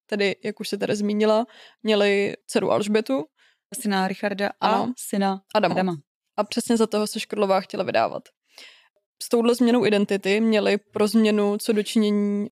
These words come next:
Speaker 1: další postavy, říkejme jim klidně takový norský spojky, dejme tomu.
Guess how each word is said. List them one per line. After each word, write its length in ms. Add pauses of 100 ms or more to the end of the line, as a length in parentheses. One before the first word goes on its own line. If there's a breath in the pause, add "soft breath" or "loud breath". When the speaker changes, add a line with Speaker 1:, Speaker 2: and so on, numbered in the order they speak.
Speaker 1:
další 320
postavy, 560 (160)
říkejme 420
jim 140
klidně 320
takový 520 (180)
norský 360
spojky, 540 (120)
dejme 220
tomu. 260